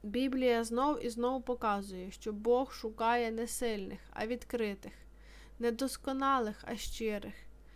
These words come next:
не бездоганних, а готових довіритися. Саме тому цього вечора людина роздумує, чи є в її серці місце для Бога,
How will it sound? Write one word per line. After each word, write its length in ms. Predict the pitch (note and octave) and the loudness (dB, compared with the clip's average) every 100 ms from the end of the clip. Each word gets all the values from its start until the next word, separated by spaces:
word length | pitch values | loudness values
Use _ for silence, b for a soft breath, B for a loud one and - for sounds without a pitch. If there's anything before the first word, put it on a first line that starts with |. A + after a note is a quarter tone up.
| B B B B | B B B B
не 280 | A#3 A#3 A#3+ | -4 2 2
бездоганних, 880 | A3+ B3 B3 D4 C4+ C#4+ A#3 G3+ F3 - | 4 2 2 0 2 4 4 2 -6 -2
а 140 | - | -2
готових 520 | A#3 A3 B3 C4 B3 | 0 0 0 2 0
довіритися. 840 | A3+ A#3+ B3 A#3 G3 - A3+ - - G3+ - b b b b - | 4 4 4 0 0 -10 -14 -14 -16 -16 -18 b b b b -8
Саме 540 | - C4 C4 A#3+ - - - | 0 0 2 0 -2 -10 -4
тому 500 | B3+ B3 C4+ E4+ B3+ - | 0 2 4 4 2 -2
цього 320 | - B3+ B3+ | -2 0 0
вечора 560 | A#3 C4+ D4 C4+ A#3 A3 | 4 4 2 0 -2 -2
людина 540 | A3+ A3 B3 C4 B3 | -2 0 0 2 0
роздумує, 760 | A#3 A#3+ A3 C4 A#3+ G3+ F#3 G#3 - | 2 0 0 0 0 -4 -6 -10 -10
чи 240 | - A#3+ | -2 0
є 420 | A3+ A#3+ D4+ E4 | 0 0 2 4
в 100 | C4+ | 2
її 320 | A#3+ A#3 B3 B3+ | -2 -4 -4 -4
серці 680 | - A#3+ A#3 A#3+ - A3 G3+ | 4 6 6 0 -8 -8 -6
місце 680 | G#3 B3+ D#4+ D#4 - G3+ - B B B - | -4 0 2 2 -2 -4 -8 B B B -4
для 160 | A#3+ | 0
Бога, 480 | A#3 G3+ G3 F#3+ F#3 | 0 0 -2 -6 -12